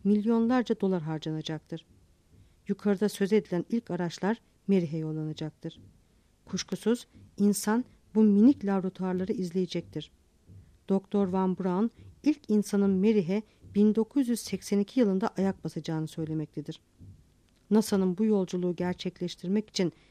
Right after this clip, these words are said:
gerekli teknik kaynakları vardır. Yalnızca Amerikan Senatosu'nun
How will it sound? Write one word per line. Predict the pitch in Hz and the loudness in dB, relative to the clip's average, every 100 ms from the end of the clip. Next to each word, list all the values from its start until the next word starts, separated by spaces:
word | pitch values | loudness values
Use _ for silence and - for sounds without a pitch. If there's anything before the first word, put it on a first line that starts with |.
| _ - | _ 0
gerekli | 190 208 214 247 | 2 4 2 -6
teknik | - 190 233 233 | -4 -4 -4 -4
kaynakları | 202 185 185 - 202 220 | -4 -4 -4 -4 -4 -2
vardır. | 233 175 156 - - _ _ _ _ 190 | -2 -2 -8 -14 -20 _ _ _ _ 0
Yalnızca | 196 190 165 - 196 240 _ _ _ - | 2 2 0 -2 -2 -2 _ _ _ -4
Amerikan | 165 208 277 - 240 | 2 4 4 2 0
Senatosu'nun | 208 196 185 180 - 175 214 | 2 0 -2 -4 -6 0 0